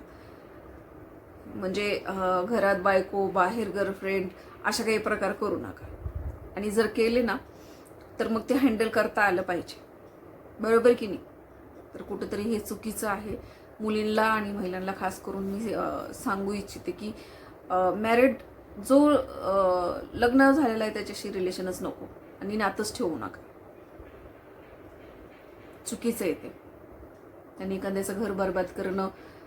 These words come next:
याचा पण धब्बा लागतो. चूक भली दोघाची असती पण सगळं लेडीजवर येतं. एक, अ,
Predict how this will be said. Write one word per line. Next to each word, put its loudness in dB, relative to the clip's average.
याचा 0
पण 4
धब्बा 6
लागतो. 2
चूक -2
भली -2
दोघाची 2
असती -6
पण -6
सगळं 2
लेडीजवर -2
येतं. 0
एक, -2
अ, 4